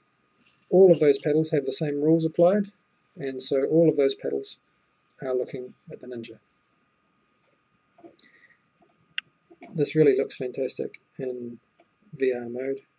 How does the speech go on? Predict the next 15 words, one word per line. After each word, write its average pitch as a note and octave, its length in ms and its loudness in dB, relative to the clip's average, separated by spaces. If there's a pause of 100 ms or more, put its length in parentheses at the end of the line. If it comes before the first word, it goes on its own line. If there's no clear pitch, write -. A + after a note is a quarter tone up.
(120)
where B2 160 -4
you A#2+ 120 -4
can A#2 300 -16 (960)
drag B2+ 240 -4
the B2 60 -8
ninja A#2+ 280 -6
around A#2 380 -6 (220)
and A#2+ 160 -14
all A#2 140 -8
the A#2+ 120 -8 (500)
dragons - 360 -14
keep - 180 -14
looking A2 220 -18
at A2+ 80 -20
him. - 140 -18